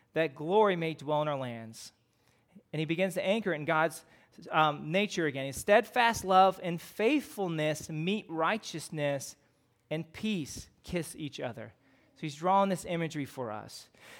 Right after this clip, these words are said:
So he says, "This is who God is. This is what I'm going to do," essentially. And now he's beginning to have hope. He's saying, "These are the eternal truths of what, what God is, is that steadfast love is who God is, and those who experience his love faithfully will experience righteousness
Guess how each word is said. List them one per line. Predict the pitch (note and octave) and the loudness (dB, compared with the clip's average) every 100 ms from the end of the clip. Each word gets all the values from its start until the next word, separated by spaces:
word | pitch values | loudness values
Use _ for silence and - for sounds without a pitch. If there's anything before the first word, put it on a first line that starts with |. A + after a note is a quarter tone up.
| - | -8
So | - F#3+ | 0 2
he | G3+ | 2
says, | F3+ A#3 A#3 F3 | 0 4 4 4
"This | B3 C4+ | -2 -2
is | G#3+ | -4
who | A#3+ | 0
God | A#3 G#3 G3 | 6 6 6
is. | F#3 D#3 C3 B2 C3+ - - - - | 4 4 2 -2 -6 -12 -16 -10 2
This | G#3 A#3+ | 2 2
is | G3 | 0
what | G3+ G#3+ | 4 6
I'm | F3+ A3 | 4 4
going | G3+ G#3 G3+ | 2 0 0
to | F3+ | -2
do," | G#3 | 0
essentially. | F#3+ - E3 C#3+ D3 C#3+ D#3 - - | 0 0 -4 -4 -2 -2 -4 -10 -4
And | E3+ F3 | 0 4
now | G3 A#3 | 6 6
he's | C4+ G3+ | 4 0
beginning | F3+ F#3+ F#3+ | 0 0 0
to | F3 | 2
have | F3+ D#3+ | 2 0
hope. | D#3+ B3 E3 B2 | 2 2 2 0
He's | D#3+ - | -6 -2
saying, | G3 E3 D3 | -2 0 0
"These | B3 B3 | -2 0
are | A3 | -2
the | F3+ F#3 | 0 -2
eternal | F#3 G3+ G3+ G#3 | -4 -4 -2 -4
truths | - F#3 F3+ E3 - - - - | -2 0 0 -2 -10 -18 -20 -2
of | - F#3+ D#3+ | 6 6 6
what, | F3+ F3+ - E3 - | 4 4 2 -10 -12
what | - F3+ - | 2 2 4
God | F3 D#3+ D#3+ | 6 6 6
is, | A#3 A#3 D3+ D3 E3+ - - | 6 6 6 4 0 -6 -6
is | - F#3 E3+ | 2 2 8
that | G3 D#3+ - | 8 6 0
steadfast | - - - A3 B3+ C#4 - B3 A#3 - | -6 -6 0 6 6 6 4 4 4 2
love | G3 G3 F#3 | 4 6 6
is | F3 - | 2 -4
who | A3+ A#3+ | -4 2
God | G3+ E3 C#3+ - | 6 6 6 0
is, | C#3 D#3 E3+ | 0 0 -2
and | F3 | -2
those | F#3 G3+ | 0 0
who | G3+ | -2
experience | G3 - - - A3+ C#4 C4 | -2 -4 -8 -4 -2 -2 -2
his | G#3+ G3 E3 | -2 -2 0
love | D3+ C#3 C#3+ | 2 2 2
faithfully | - - A3+ E4+ - - E3 C#3 C#3 D#3+ | -2 -2 2 2 0 -4 -2 -2 -2 -2
will | D#3 F#3 | 0 -2
experience | F3+ - F#3 F#3+ F3+ | -2 -6 -4 -4 -4
righteousness | E3 G3+ C#4 - F3 E3 C#3+ D3+ D3+ | 0 0 0 -6 -8 -4 -2 0 -2